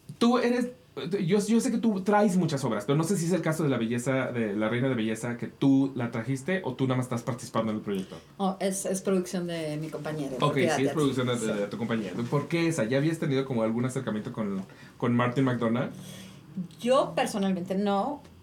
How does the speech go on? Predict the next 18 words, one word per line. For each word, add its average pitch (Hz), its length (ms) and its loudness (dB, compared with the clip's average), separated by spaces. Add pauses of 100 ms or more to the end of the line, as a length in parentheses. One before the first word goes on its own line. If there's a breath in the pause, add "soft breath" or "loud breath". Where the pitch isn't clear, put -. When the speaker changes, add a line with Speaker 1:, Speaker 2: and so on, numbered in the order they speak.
Speaker 2:
pero 214 680 2
a 165 160 0
Antonio, 202 600 0
que 202 60 -4
es 185 120 -6
el 170 80 -6
director 151 320 -4
artístico 185 440 -8
de 185 40 0
la 185 100 -2
compañía, 196 680 -2
hace 202 280 -6
muchos 202 380 -4
años 190 360 0
hizo 185 180 -6
El 160 100 -4
Oeste 143 240 -6
Solitario. 160 500 -8